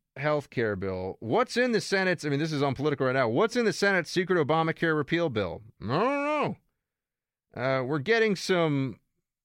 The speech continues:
some snippets, some tidbits here and there. This is what Politico says.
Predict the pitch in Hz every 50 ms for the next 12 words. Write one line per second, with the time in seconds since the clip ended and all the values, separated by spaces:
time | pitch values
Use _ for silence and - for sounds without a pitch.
0 | _ 127 131 123 - - - - 156 143 139 135 135 - - - - - - -
1 | 254 294 311 294 - 131 113 98 95 - - - - - - - - - - 165
2 | 151 139 139 135 - - 262 262 233 185 - 117 104 95 - - - - - 107
3 | 123 120 110 107 104 107 107 113 139 196 208 226 226 202 - - 165 180 175 160
4 | - 123 107 - 123 117 107 104 104 101 -